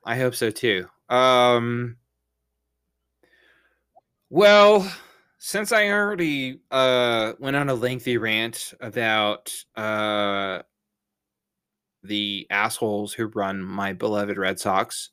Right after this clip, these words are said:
and their, uh, the way they completely insulted the memory of a great man, um,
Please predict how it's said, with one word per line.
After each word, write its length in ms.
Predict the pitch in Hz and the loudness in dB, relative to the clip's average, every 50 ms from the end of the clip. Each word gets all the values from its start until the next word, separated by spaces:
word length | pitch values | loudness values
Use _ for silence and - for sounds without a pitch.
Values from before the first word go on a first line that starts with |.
| _ _ - | _ _ -10
and 560 | 101 101 98 95 95 92 92 92 92 85 - | -8 -6 -4 -4 -4 -4 -6 -6 -8 -8 -4
their, 600 | - 90 92 95 95 95 92 92 90 - - - _ _ _ _ _ _ _ _ _ _ _ _ _ _ _ _ - | -2 0 0 0 0 0 0 0 -2 -2 -4 -8 _ _ _ _ _ _ _ _ _ _ _ _ _ _ _ _ -8
uh, 380 | - 95 92 90 90 87 80 | -4 -2 0 0 0 -2 -4
the 140 | - - - | -4 -4 -2
way 200 | 95 95 101 101 | 0 2 2 2
they 160 | 98 98 95 | 2 2 0
completely 640 | 87 - 101 101 - - 107 107 101 - 95 98 82 - | -2 -4 -6 -6 -4 -2 0 0 0 0 -2 -2 -2 -2
insulted 460 | 90 92 - 107 101 101 - 104 95 | -4 -4 -2 -2 -2 0 -2 -4 -4
the 60 | 95 | -2
memory 400 | 90 92 98 101 101 98 98 92 | -4 -4 -4 -4 -4 -4 -4 -4
of 120 | 90 90 92 | -4 -4 -4
a 40 | 92 | -4
great 320 | - 104 98 98 - - | -2 0 0 0 0 -2
man, 400 | 82 98 95 92 104 120 123 - - _ _ _ - - - - - _ _ - | -4 -2 -2 0 -2 -2 -4 -6 -14 _ _ _ -20 -20 -20 -20 -20 _ _ 2
um, 580 | 131 135 135 135 131 131 131 127 120 117 - | 4 4 6 6 6 4 4 2 0 -2 -6